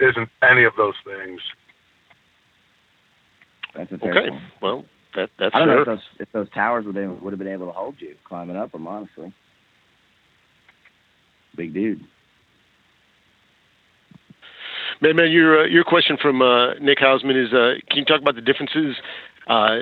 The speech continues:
Speaker 3: joining Impact Wrestling versus your past, uh, career?
Speaker 1: Uh, yeah, actually, I can. See, the, th-, the thing with Impact Wrestling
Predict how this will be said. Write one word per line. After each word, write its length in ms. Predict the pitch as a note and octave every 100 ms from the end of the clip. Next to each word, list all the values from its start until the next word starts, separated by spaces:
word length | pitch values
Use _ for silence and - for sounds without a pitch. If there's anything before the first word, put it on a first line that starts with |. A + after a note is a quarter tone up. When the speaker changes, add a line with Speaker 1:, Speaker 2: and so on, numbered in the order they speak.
| -
Speaker 3:
joining 260 | B2+ D3+ C3+
Impact 380 | - C#3+ C#3 C3
Wrestling 400 | C3+ - D3 B2+
versus 360 | B2 C3 B2 G#2+ - -
your 140 | C3+ A#2
past, 440 | B2+ B2 B2+ - - _ -
uh, 300 | - A#2+ A#2+ -
career? 300 | C3+ C#3 C#3+ _ _ _ _ _ _ _ _ - - _ _ _ _ _ _ _ _ _ _ _ _ _ _ _ F#5+ _ _ - _ _ _ _ _ _ _ -
Speaker 1:
Uh, 320 | D#3 F3 E3 B2 - _ _ _
yeah, 380 | - A#3 B2 F#2 - _ _ _ -
actually, 380 | F3 - F3 E3
I 120 | D#3+
can. 460 | - - D3+ A2+ G2+ _ _ _ _ _ _ _ _ - -
See, 60 |
the, 100 | D#3+ -
th-, 420 | A#2 - - - -
the 80 | C3+
thing 220 | F#3 G3+
with 180 | F#3 -
Impact 480 | E3 E3 D#3+ C#3+ -
Wrestling 560 | B2+ C3+ - A2+ G#2+